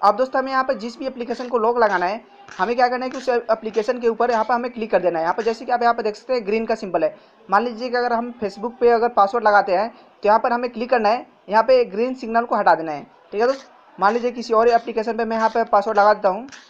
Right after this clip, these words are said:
चलिए मैं यहाँ पे किसी और को भी log करता हूँ। यहाँ पर नीचे आता हूँ और मैं यहाँ पे WhatsApp business को मैं यहाँ पे log कर देता हूँ और WhatsApp को भी मैं यहाँ पे log कर देता हूँ और यहाँ से मैं back हो लेता हूँ। ठीक है दोस्त,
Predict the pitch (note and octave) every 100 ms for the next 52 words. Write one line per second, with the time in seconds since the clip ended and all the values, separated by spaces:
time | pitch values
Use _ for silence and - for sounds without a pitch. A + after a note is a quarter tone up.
0 | _ _ _ F#3+ G3+ A3 A3 A3 G#3 A3+
1 | G#3+ G#3+ A3 G#3+ A3 A#3 A#3 F#3+ F#3 G3+
2 | G3 F#3 E3+ D#3+ D3 - - - - _
3 | - E3+ F3+ G3+ G3+ B3 A3+ B3 F4 _
4 | - - F3+ F3 E3+ E3+ E3+ F3 F#3+ G#3
5 | A3+ B3+ G3 G#3 B3 A#3 F#3+ F#3 A3 -
6 | A3+ A3+ G#3+ A3+ F#3 F3+ E3+ E3+ D#3+ E3+
7 | F#3 A#3 F#3+ F#3+ G#3 G3+ G3 B3+ A#3 C4
8 | A3+ A3+ C#4 G#3+ F#3 F3+ D#3+ D#3 D3+ C#3+
9 | - _ _ - - F#3+ A3+ A3 A#3 C4
10 | A3+ D#3+ F#3+ G3+ F3+ D#3+ D3+ D3 - -
11 | - G3+ A#3+ C4+